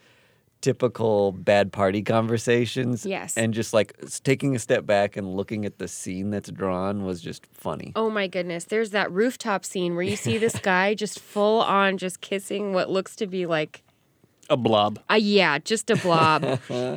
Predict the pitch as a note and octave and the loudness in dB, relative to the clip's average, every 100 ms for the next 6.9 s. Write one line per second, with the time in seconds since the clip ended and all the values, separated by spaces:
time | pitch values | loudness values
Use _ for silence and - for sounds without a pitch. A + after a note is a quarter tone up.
0 | - A#3 A#3+ A3+ A3 G#3 G3+ G#3 F#3 D#3 | 0 4 4 2 2 2 2 0 2 0
1 | F#3+ G3 F3+ G#3+ G3+ F#3+ F3+ F3 F3+ E3+ | 2 2 2 2 2 0 0 -2 -4 -4
2 | D#3 D#3 D#3+ D#3+ D#3+ D3+ D#3 D#3 D3+ D#3 | -6 -6 -8 -6 -4 -4 -4 -4 -4 -4
3 | D3+ D3 D3+ C#3+ G#2+ - F#3 E3+ F3 E3 | -6 -6 -8 -6 -8 -8 -12 -8 -6 -6
4 | D#3+ E3 - F3 F3 D#3+ E3+ E3 E3 D#3 | -4 -6 -8 -10 -8 -10 -10 -10 -10 -10
5 | D#3+ D#3+ D#3 D3+ - D#3+ D#3+ D#3+ F3 - | -10 -8 -8 -10 -12 -12 -10 -12 -12 -12
6 | - B2 A2 A2 D#3+ F#3 F#3 E3+ | 0 4 4 4 4 6 6 6